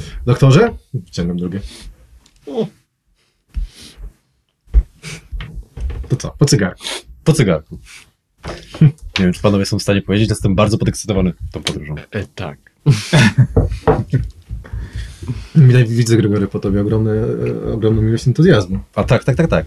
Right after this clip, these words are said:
Speaker 2: Mam ochotę nawet na jakieś gry pociągowe. Znacie panowie jakieś gry pociągowe? Na przykład pytanie do doktora. Czy wolałby doktor spłonąć żywcem, czy zostać zakopany żywcem? <laughs> To mi po-, takie rzeczy mi pomagają w myśleniu, wie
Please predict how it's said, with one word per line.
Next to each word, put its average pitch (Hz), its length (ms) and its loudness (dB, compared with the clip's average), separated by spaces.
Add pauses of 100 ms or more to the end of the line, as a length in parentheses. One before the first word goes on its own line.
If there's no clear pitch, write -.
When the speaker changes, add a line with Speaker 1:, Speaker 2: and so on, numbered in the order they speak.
Speaker 2:
Mam 117 200 4
ochotę 123 240 4
nawet 120 220 4
na 139 100 6
jakieś 139 240 2
gry 123 360 4
pociągowe. 82 520 -2 (160)
Znacie 101 200 -4
panowie 101 220 0
jakieś 98 200 -4
gry 104 120 -4
pociągowe? 110 440 -2 (220)
Na 127 60 4
przykład 95 380 2 (160)
pytanie 90 440 2
do - 60 -2
doktora. 101 480 2 (320)
Czy - 160 0
wolałby 123 360 4
doktor 95 460 0 (120)
spłonąć 107 480 0
żywcem, 147 440 2 (100)
czy 101 100 -10
zostać 104 280 -2
zakopany 104 460 0
żywcem? 82 380 -10
<laughs> - 80 -20 (3250)
To 165 60 8
mi 170 120 10
po-, - 500 -6
takie - 160 4
rzeczy 165 200 6
mi 175 80 8
pomagają 160 460 6
w 139 120 6
myśleniu, 147 460 4
wie 165 140 6